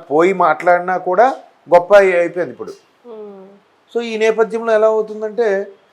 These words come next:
Speaker 1: ఇప్పుడు ఈయన ఇక్కడ జాతీయ సెక్-, ఆ, తెలుగుదేశం జాతీయ పార్టీ
Speaker 2: జాతీయ
Speaker 1: సెక్రటరీ.
Speaker 2: పార్టీ. Hmm.
Speaker 1: మరి ఒక విధంగా యువతలో కానీ చాలామంది వరకు కూడా యాక్టివేట్ బాగా చేయించేది ఈయనే.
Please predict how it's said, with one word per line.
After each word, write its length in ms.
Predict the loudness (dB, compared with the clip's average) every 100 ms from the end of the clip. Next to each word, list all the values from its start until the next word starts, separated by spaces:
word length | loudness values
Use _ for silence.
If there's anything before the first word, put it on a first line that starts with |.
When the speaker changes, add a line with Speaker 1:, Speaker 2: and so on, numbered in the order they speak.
| _
Speaker 1:
ఇప్పుడు 200 | -18 -8
ఈయన 140 | -4 -2
ఇక్కడ 260 | 0 4
జాతీయ 440 | 4 6 4 4 -2
సెక్-, 280 | -4 -4 0
ఆ, 380 | 0 2 -2 -6 -14 _ _ _
తెలుగుదేశం 420 | -8 -6 -6 -4
జాతీయ 280 | 0 0 -2
పార్టీ 340 | 0 0 0 -4
Speaker 2:
జాతీయ 140 | -6
Speaker 1:
సెక్రటరీ. 380 | -4 -8 -10 -16
Speaker 2:
పార్టీ. 300 | -18 _ -20
Hmm. 100 | -20 _ _ _ _ _ -14
Speaker 1:
మరి 840 | -4 0 0 -2 -6 -10 -12 -14 _ _ _ -8
ఒక 120 | -6
విధంగా 560 | -2 0 0 0 2 2
యువతలో 640 | 0 -2 0 0 0 0
కానీ 640 | 0 -2 -2 -10 -14 -18 -20 _ _ _ _ 4
చాలామంది 420 | 6 6 4 0
వరకు 280 | 2 0 -2
కూడా 500 | -2 0 0 0 -6 -10 -2
యాక్టివేట్ 420 | 0 0 0 -2 2
బాగా 400 | 6 6 6 4
చేయించేది 520 | 0 -10 -12 -10 -8 -6
ఈయనే. 320 | -8 -8